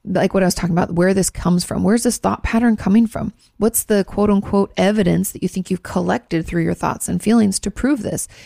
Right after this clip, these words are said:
And really be curious, not judgmental about it.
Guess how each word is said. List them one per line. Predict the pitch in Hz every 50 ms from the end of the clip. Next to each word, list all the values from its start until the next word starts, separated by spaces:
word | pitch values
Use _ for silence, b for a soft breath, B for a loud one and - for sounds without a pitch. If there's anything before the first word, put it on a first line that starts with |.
| B B
And | - 220 240
really | 311 370 427 311
be | 220 269 277
curious, | - - 277 311 370 277 202 - - -
not | 247 247 - -
judgmental | 339 339 - 254 262 302 359 - 208 170 170 -
about | 202 196 208 220 277 269
it. | 208 - - -